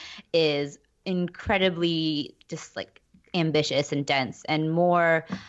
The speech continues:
When I was reading the Wikipedia page, it was interesting to me because they were talking about how, um,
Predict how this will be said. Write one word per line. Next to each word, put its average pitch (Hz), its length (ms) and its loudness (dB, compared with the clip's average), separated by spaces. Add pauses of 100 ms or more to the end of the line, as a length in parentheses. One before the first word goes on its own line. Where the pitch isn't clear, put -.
(160)
When 214 140 0
I 220 60 2
was 202 120 0
reading 226 240 2
the 175 80 -4
Wikipedia 185 480 -4
page, 254 360 0
it - 80 -2
was 208 100 4
interesting 208 340 -2
to 190 60 -2
me 185 160 -2
because 170 400 -2
they 170 160 4
were 165 100 2
talking 165 340 -6
about 160 200 0
how, 151 460 -2 (420)
um, 139 400 -2